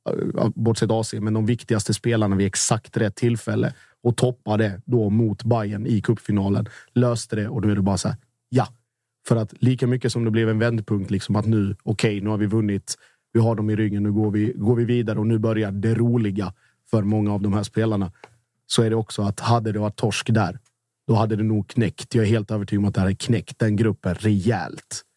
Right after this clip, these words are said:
när det kommer till, till självförtroende och stämning i omklädningsrummet, träningar, hela den grejen. Så nu är det någonting,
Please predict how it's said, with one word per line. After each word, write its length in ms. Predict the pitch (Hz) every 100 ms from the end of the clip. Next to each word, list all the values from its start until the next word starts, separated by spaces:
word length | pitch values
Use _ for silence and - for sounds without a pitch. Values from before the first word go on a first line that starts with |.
| _ 113
när 140 | 110
det 80 | 101
kommer 260 | 113 101
till, 320 | 98 107 104 101 _ _ -
till 100 | 113
självförtroende 680 | 117 107 101 - 104 104
och 220 | 107 110 -
stämning 400 | 113 104 101 101
i 40 |
omklädningsrummet, 920 | 101 98 117 104 95 104 98 98 - - _ _ -
träningar, 500 | 113 104 101 98 101
hela 300 | 107 107 98
den 160 | 101 104
grejen. 300 | 98 127 123
Så 120 | 107
nu 180 | 107 101
är 40 |
det 80 | 107
någonting, 420 | 107 95 104